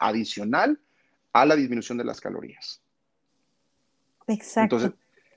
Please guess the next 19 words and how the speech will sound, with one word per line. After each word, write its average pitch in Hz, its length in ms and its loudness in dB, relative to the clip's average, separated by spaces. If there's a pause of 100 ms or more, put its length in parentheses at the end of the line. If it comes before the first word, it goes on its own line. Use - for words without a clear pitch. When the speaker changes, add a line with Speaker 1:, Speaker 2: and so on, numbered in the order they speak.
(200)
Speaker 1:
esas 131 240 -2
son 139 140 2
las 135 100 4
diferencias 120 680 0
de 123 320 6
ambos 127 240 4
procedimientos. 190 720 2
Sin 175 260 -2
embargo, 190 300 4
bueno, 170 200 2
sí, 160 140 -4
el 147 80 0
bypass 139 360 0
sigue 135 180 -4
siendo 131 220 -4
el 127 80 -4
estándar 123 420 -2
de 131 80 -2
oro 117 320 0